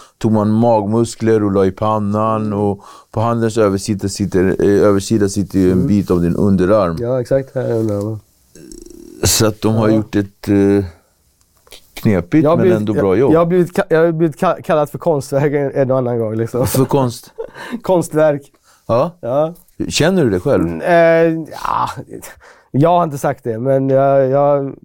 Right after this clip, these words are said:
Speaker 2: folk har sagt det. Jag antar att jag är väldigt, väldigt unik, liksom, i hur min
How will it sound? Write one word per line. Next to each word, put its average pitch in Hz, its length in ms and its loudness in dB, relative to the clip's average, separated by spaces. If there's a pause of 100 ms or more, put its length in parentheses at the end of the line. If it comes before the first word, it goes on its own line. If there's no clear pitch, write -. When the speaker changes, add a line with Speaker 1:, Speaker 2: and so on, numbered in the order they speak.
Speaker 2:
folk 160 180 0
har 147 60 -2
sagt 131 220 -4
det. 135 60 -4
Jag 139 240 0 (300)
antar 165 420 -2
att 170 140 0
jag 147 120 2
är 143 300 -4
väldigt, 131 300 -2
väldigt 117 360 -4
unik, 127 500 0
liksom, 107 380 -2
i 110 140 2
hur 117 160 2
min 104 280 -2